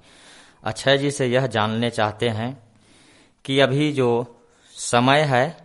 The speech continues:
त्योहारों का समय है, और इन त्योहार में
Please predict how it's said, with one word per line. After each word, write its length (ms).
त्योहारों 340
का 160
समय 300
है, 260
और 280
इन 160
त्योहार 540
में 320